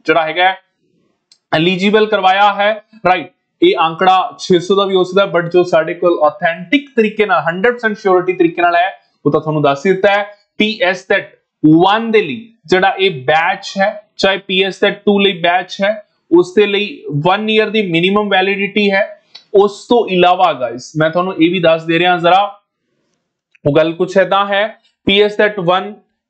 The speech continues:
E T T candidate, ਪੀ ਐਸ ਸੈੱਟ ਟੂ ਐਸ ਐਸ ਟੀ, ਚਾਹੇ ਪੀ ਐਸ ਸੈੱਟ two math science ਵਾਲੇ, even art and craft ਵਾਲਿਆਂ ਲਈ ਵੀ ਜਿਹੜਾ ਹੈਗਾ batch ਸ਼ੁਰੂ ਕੀਤਾ ਜਾ ਰਿਹਾ guys। ਇਸ ਤੋਂ ਇਲਾਵਾ guys, ਜਿਹੜੀ ਚੀਜ਼ ਦੇ ਲਈ ਮੈਂ ਤੁਹਾਨੂੰ advance ਵਿੱਚ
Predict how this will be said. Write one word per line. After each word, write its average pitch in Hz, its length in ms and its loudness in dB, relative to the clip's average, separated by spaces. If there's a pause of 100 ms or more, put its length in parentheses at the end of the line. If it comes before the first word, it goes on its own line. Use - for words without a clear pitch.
E 165 160 2
T 190 100 0
T 202 180 -2
candidate, 202 500 -2
ਪੀ 185 120 0
ਐਸ 190 160 -2
ਸੈੱਟ 196 180 0
ਟੂ 196 200 0
ਐਸ 156 280 -2
ਐਸ 180 140 -4
ਟੀ, 214 360 -2 (180)
ਚਾਹੇ 202 220 2
ਪੀ 196 220 -2
ਐਸ 196 160 -2
ਸੈੱਟ 202 180 0
two 190 120 2
math 170 280 -2
science 202 260 -2
ਵਾਲੇ, 208 240 0 (100)
even 214 180 0
art 185 320 0 (120)
and 202 120 -14
craft 180 360 0
ਵਾਲਿਆਂ 175 220 2
ਲਈ 175 120 0
ਵੀ 175 120 -4
ਜਿਹੜਾ 165 200 2
ਹੈਗਾ 165 200 -2
batch 147 400 -2
ਸ਼ੁਰੂ 165 300 2
ਕੀਤਾ 156 320 -2
ਜਾ 135 200 0
ਰਿਹਾ 165 120 2
guys। 190 260 -2 (640)
ਇਸ 196 80 -4
ਤੋਂ 247 320 0
ਇਲਾਵਾ 196 440 0
guys, 135 260 -6 (120)
ਜਿਹੜੀ 170 180 2
ਚੀਜ਼ 185 280 0
ਦੇ 190 80 2
ਲਈ 190 80 -2
ਮੈਂ 185 140 0
ਤੁਹਾਨੂੰ 180 200 0
advance 160 400 0
ਵਿੱਚ 180 160 -2